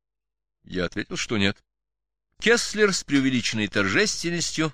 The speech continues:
представил своих спутников Айсидоре и Есенину. Как только все уселись, Кесслер пустился в воспоминания. Он поведал, что впервые увидел танец Айсидоры в Париже перед самой войной.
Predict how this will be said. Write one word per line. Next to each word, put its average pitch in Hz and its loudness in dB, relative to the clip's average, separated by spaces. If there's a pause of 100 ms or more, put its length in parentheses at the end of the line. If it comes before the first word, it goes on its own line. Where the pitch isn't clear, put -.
представил 151 0
своих 139 -8
спутников - -6
Айсидоре 101 -2 (360)
и 95 -6
Есенину. 95 -4 (1600)
Как 165 4
только 180 4
все 185 2
уселись, 156 2 (360)
Кесслер 156 2
пустился 160 -4
в 147 -4
воспоминания. 113 0 (1300)
Он 170 2
поведал, 175 4
что 165 0
впервые 165 2
увидел 123 2
танец 120 2
Айсидоры 117 2
в - -6
Париже 120 2
перед 104 -6
самой 202 0
войной. 131 -2